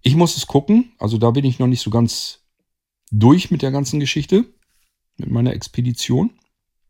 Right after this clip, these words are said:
Aber was eben jetzt am vergangenen Wochenende funktioniert hat, ist diese Mustererkennung einfach, dass er weiß, welche Taste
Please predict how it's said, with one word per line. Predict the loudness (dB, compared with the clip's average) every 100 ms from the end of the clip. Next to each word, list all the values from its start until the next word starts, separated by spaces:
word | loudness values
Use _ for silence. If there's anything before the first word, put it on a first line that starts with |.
| _ _ _ -20 -20 -20 -20 -20
Aber | -4 -2 2 2
was | 2 0 -2
eben | 0 0
jetzt | 2 0 -4 -6 -2
am | 0 0
vergangenen | -2 -2 2 2 0
Wochenende | 0 -2 -2 -4
funktioniert | -2 -4 0 -2 -2
hat, | -6
ist | -8 -4
diese | 2
Mustererkennung | 6 6 6 0 -6 -6 -6 -4 -4 -8
einfach, | -12 -14 -16 -14
dass | -10 -6
er | -4 -2
weiß, | -2 -2 -6 -10 -6
welche | -6 -6
Taste | -4 -4 -4 -4 -4